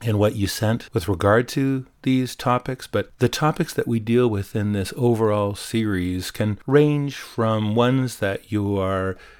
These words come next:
entirely able to deal with in a self-help kind of format where I provide some advice and ideas and on this podcast series, and that that's quite appropriate given the intensity or given the,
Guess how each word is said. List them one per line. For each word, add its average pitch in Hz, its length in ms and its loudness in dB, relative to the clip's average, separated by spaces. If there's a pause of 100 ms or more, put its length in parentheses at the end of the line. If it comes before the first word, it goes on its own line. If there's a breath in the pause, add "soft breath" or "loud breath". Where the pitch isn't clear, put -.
(120 loud breath)
entirely 123 1120 2
able 90 380 0
to 92 300 -2
deal 98 400 0
with 107 360 -4
in 90 120 -4
a 85 80 -6
self-help - 800 -2
kind 98 260 -2
of 98 120 -4
format 107 520 -4 (120)
where 95 180 -2
I 95 320 -2
provide 95 380 2
some 95 280 -4 (400 soft breath)
advice 98 440 2
and 98 80 0
ideas 95 640 2
and 90 140 -4 (580 loud breath)
on 98 240 2
this 92 180 -2
podcast 95 560 0
series, 95 560 -4 (380 soft breath)
and 127 180 4
that 110 120 2
that's - 340 0
quite - 280 2
appropriate 110 600 -2
given 107 260 2
the 101 140 2
intensity 98 640 -2
or 95 100 -4
given 95 360 -4
the, 92 180 -2